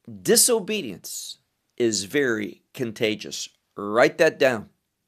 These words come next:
Make a note of it for your family, for the congregation that you are part of. Disobedience,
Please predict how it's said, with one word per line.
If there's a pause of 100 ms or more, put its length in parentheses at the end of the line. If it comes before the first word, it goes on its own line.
(380)
Make
a
note
of
it
for
your
family, (560)
for
the
congregation
that
you
are
part
of. (720)
Disobedience,